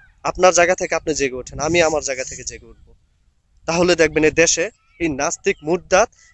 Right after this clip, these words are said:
এবং দর্শককারীরা জীবনও ঠাঁই পাবে না। জুতা পিটা করে রাস্তায় যেখানে পাবো সেখানেই মারবো, এগুলো ঠিক হয়ে যাবে।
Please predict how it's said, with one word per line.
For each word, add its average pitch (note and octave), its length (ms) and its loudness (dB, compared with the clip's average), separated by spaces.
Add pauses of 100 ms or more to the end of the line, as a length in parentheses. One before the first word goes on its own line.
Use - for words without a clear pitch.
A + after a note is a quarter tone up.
এবং D#3 300 0
দর্শককারীরা D3 720 0
জীবনও E3+ 420 0
ঠাঁই D3+ 240 0
পাবে B2+ 240 -6
না। A#2 140 -14 (360)
জুতা F3+ 220 2
পিটা E3+ 240 -4
করে D#3 100 -2
রাস্তায় E3 580 -2 (520)
যেখানে F#3 360 2
পাবো A#3+ 240 0
সেখানেই E3 420 0
মারবো, B2 320 -12 (520)
এগুলো D#3+ 260 -2
ঠিক D#3 240 -4
হয়ে B2+ 160 -8
যাবে। A#2 240 -12